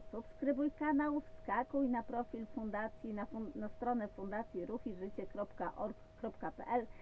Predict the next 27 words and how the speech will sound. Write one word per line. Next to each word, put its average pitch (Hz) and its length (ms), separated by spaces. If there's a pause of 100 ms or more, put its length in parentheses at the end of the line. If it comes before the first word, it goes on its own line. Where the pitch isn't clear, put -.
(260)
i 202 100 (180)
dołącz 247 480
do 202 120
klubu 226 440
przyjaciół 202 680
Fundacji 190 580
Ruch 180 200
i 185 80
Życie. - 360 (420)
Jak 175 180 (140)
tylko 294 320
skończę 269 360
bieg 208 220
dookoła 214 400
Polski, 196 600
zaczną 190 320
się 226 160
da-, 214 240
tam 214 240
dziać 208 200
w - 120
tym 208 160
klubie 202 460
bardzo 226 540
dużo 208 320
fajnych 202 440
rzeczy 226 400